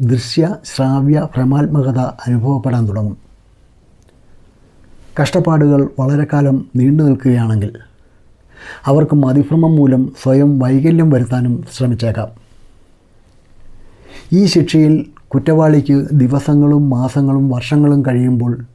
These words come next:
ഇന്ദ്രിയങ്ങളുടെ നിയന്ത്രണാധികാരം നഷ്ടപ്പെടും. അവസാനം ഇര മാനസികമായി അസ്ഥിരമാകുന്നത് വഴി പ്രത്യേകിച്ച് ഓർമ്മ പോലും നഷ്ടപ്പെടാം.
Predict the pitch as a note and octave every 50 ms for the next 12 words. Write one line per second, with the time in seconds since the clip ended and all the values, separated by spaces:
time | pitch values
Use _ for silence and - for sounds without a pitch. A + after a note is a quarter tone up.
0 | _ _ _ _ _ - - - _ _ _ _ _ _ - _ - - _ _
1 | _ - - - - - - D3 D#3 D#3 E3 E3 F3 E3+ E3 D#3+ D#3 D3 C#3 C3+
2 | C3+ C3+ C3 - - - C3 B2+ C3 C#3 C#3+ D3+ D3 D#3 C#3+ C#3+ C3+ B2+ B2 A2+
3 | A2+ A2+ C3 B2+ B2 A#2+ A#2 A#2 - - - A#2+ B2 G#2+ - - C3 G2+ A2 G#2+
4 | G#2 G2 - - _ _ - _ _ _ _ _ _ _ _ _ _ _ _ _
5 | _ _ _ _ _ _ _ - _ _ _ _ _ _ _ - - - - -
6 | C3 D3 - - E3 D3+ D3 D3+ C#3+ C#3 - - _ _ _ _ - B2 B2 D3
7 | D3 C#3 C3 B2 C3 C#3 C3+ - - D3 C#3 C#3+ C#3 C3+ C3+ C3 B2+ - - -
8 | A#2 - - - D#3+ D#3+ D3+ C#3+ C3+ C3 C3 C3 C3 C3 B2 B2 A2+ A2 G2+ F#2
9 | F#2+ - - - - - - - - - - - - - - - B2+ A2 A#2 C#3
10 | C#3+ C#3 C3 - - C3+ B2+ B2 A#2 A#2+ - - B2 A#2+ B2+ C#3 C#3+ E3 D#3+ D3
11 | B2+ A#2+ A#2 A#2 A2+ A2+ A#2 A2 - - B2 A2+ - - - A2 F2+ G#2+ G2+ G2
12 | F#2+